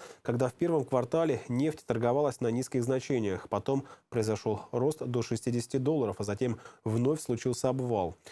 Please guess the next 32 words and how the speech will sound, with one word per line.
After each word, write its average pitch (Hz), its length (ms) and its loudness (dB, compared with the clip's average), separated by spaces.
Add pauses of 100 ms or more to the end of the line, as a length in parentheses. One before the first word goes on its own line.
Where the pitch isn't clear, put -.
(400)
Поэтому 202 300 4
на 139 100 4
будущее 151 380 0
необходимо 127 440 2
закладывать 127 520 0
консервативный 123 720 0
прогноз 131 440 2
по 135 140 -2
цене. 117 480 0 (160)
В - 20 -20
целом, 143 400 0
основные 107 400 0
требования 120 500 0
к 98 40 -2
главному 101 420 0
финансовому 101 480 -2
документу 110 440 -2
страны 120 440 -2 (300)
на 120 140 -2
следующие 110 480 -2
три 110 140 -2
года 127 260 0
практически 113 560 -6
ничем 110 340 -2
не 117 80 0
отличаются 117 640 0
от 95 100 -6
установок 113 560 -2
для 101 120 -4
бюджета 104 400 -2
текущего 107 560 -2
года. 92 320 -2